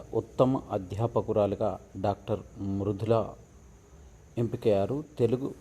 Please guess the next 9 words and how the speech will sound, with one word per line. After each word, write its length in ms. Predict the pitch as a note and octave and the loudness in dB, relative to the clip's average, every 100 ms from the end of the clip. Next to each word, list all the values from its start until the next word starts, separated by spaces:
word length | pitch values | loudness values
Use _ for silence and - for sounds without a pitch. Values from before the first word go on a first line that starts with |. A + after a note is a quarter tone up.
| A2+ | -4
విభాగము 580 | G#2 G2+ A2 G#2+ A#2+ G#2+ E2+ - - - - - | -2 2 0 2 0 -2 -4 -14 -20 -20 -10 2
ప్రభుత్వ 420 | A2+ B2 - C3+ G2 G2+ | 2 2 0 0 2 -2
మహిళా 360 | G2+ A2 A#2 A#2+ - G#2+ G2+ | -2 0 0 0 -4 -6 -4
డిగ్రీ 260 | F#2 A#2+ A#2+ | 0 0 0
కళాశాల 540 | A2 G#2 - F#2+ G2+ - - F#2+ | 0 0 0 -2 -2 -6 -14 -2
బేగంపేటలో 720 | G#2 G#2 A#2 A2 G2+ A2 G2+ - - - - - - G2+ | 0 0 0 -2 -2 -2 -2 -4 -14 -20 -20 -14 -6 -6
అసోసియేటెడ్ 840 | - C3+ C3 B2+ C3+ B2+ B2+ B2+ A#2+ | -2 2 2 0 -2 0 0 -2 -2
ప్రొఫెసర్గా 580 | A2+ - A2 A2 G#2+ G#2 - - - - - | -2 -2 -2 0 0 -4 -6 -18 -20 -20 -6
పనిచేస్తున్న 680 | G#2 G2+ G#2+ - G2+ G#2 | -4 -2 -4 -4 -4 -4